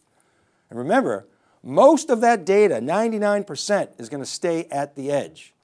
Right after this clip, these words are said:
And we love to use Tesla as an example. The vast majority of data that a Tesla car creates is never gonna go back to the cloud.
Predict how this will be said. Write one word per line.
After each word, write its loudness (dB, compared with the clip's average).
And -14
we -6
love 4
to -4
use -4
Tesla -6
as -16
an -16
example. -10
The -8
vast -2
majority -2
of -12
data -4
that -14
a -14
Tesla -8
car -2
creates -8
is -18
never 0
gonna 0
go -2
back -2
to -12
the -10
cloud. -10